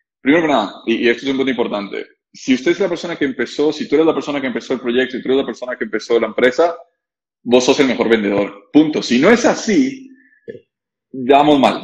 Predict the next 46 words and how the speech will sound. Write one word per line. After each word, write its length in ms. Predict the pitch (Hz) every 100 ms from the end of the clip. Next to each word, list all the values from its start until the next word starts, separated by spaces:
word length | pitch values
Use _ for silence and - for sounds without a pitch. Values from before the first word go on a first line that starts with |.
| 110
Vamos 300 | 143 180 170
mal 180 | 170 170
porque 160 | 160 135
significa 260 | 123 143
que 60 | 139
usted 160 | 147 135
ocupa 280 | 147 147
a 40 | 139
alguien 280 | 135 135 131
más, 260 | 143 147
significa 400 | 123 107 127 139
que 180 | 131 120
esto 200 | 123 135
no 140 | 127
va 100 | 123
a 40 | 120
rendir. 600 | 117 113 117 135 143 -
Si 220 | - 135
usted 260 | 131 - 208
no 80 | 220
es 100 | 214
el 80 | 170
mejor 420 | 143 - 214 190
vendedor 320 | 196 175 170
de 60 | -
su 80 | 151
empresa 220 | 151 123
al 60 | -
comienzo, 720 | 107 117 135 139 - - - 113
y 80 |
no 100 | 123
es, 140 | 156 -
no 120 | 254
es 120 | 294
el 100 | 185
único, 500 | 160 - - - - _ 226 - - 226 202 -
este 200 | 131 -
proyecto 300 | 135 135 147
ya, 320 | 120 117 113 120
ya, 160 | 113
ya 140 | 123 131
va 240 | 151 165
un 60 | 160
poco 520 | 151 160 156 151 -
ahí 440 | 113 127 131 135
rastrillado. 680 | 139 131 - 110 101 - -